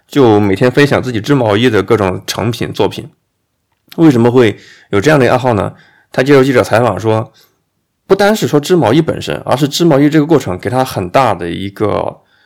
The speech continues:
提升。第一个，你不要觉得织毛衣只是像你爷爷奶奶啊、奶奶、妈妈那个级别的人在给你做一件衣服，不是的，织毛衣是一个，他觉得啊，是一个注意力冥想的训练。他的，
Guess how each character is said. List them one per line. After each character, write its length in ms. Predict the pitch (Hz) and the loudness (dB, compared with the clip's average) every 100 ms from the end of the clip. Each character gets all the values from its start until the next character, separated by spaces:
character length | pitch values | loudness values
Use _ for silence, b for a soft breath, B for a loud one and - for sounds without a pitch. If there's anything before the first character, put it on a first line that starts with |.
| _ _ | _ _
提 180 | - 107 | -8 -4
升。 240 | 95 110 - - | 0 -2 -2 -2
第 100 | 156 | 0
一 100 | 180 | 2
个， 260 | 113 - b b b b - | 0 -2 b b b b -8
你 120 | 113 | 0
不 120 | 139 | 2
要 100 | 175 | 4
觉 80 | 123 | 2
得 80 | 131 | 2
织 100 | 143 | 2
毛 160 | 123 127 | 2 2
衣 40 | |
只 240 | 127 - | 0 -6
是 160 | 92 131 | -4 -2
像 240 | 113 110 | 0 -2
你 160 | 90 90 | -2 -4
爷 200 | 98 113 | -2 -2
爷 180 | - - - - | -4 -8 -14 -8
奶 220 | 107 87 | -4 -2
奶 200 | 92 - - | -4 -6 -6
啊、 100 | 107 | -4
奶 260 | 107 95 | -2 -2
奶、 140 | 92 98 | -2 0
妈 160 | 117 | 2
妈 120 | 131 101 | 2 0
那 100 | 104 | 0
个 180 | 95 | -2
级 180 | 92 107 | -4 -6
别 200 | 104 90 | -4 -4
的 100 | 87 | -4
人 180 | 85 90 | -6 -6
在 240 | - 95 95 | -4 -2 -2
给 120 | 104 | -4
你 80 | 101 | -4
做 120 | 107 | -2
一 40 | 104 | -2
件 120 | 98 | -2
衣 80 | 98 | -4
服， 160 | 98 | -8
不 140 | - 107 | -6 -4
是 100 | 151 | -4
的， 120 | - | -6
织 160 | - 151 | -2 0
毛 200 | 139 127 | 2 2
衣 120 | 131 | 0
是 160 | - | -2
一 100 | 120 | -2
个， 240 | 117 107 B B B B B _ | 0 -2 B B B B B _
他 140 | - 180 | -2 0
觉 160 | 123 | 2
得 80 | 110 | 0
啊， 160 | 87 b b - | -2 b b -16
是 320 | - 185 127 | -4 0 0
一 80 | 131 | 2
个 360 | 135 104 - _ | 0 -2 -8 _
注 240 | - 165 143 | 0 2 4
意 200 | 143 139 | 2 0
力 380 | 151 101 - _ | 2 0 -4 _
冥 320 | 107 101 117 | 0 2 2
想 340 | 160 123 98 - | 0 -2 -4 -6
的 160 | 92 | -8
训 300 | - - 135 | -8 -4 -2
练。 260 | 117 135 - _ _ _ _ _ - | 0 -4 -8 _ _ _ _ _ -2
他 120 | 170 | 2
的， 420 | 165 123 107 - | 4 4 2 -4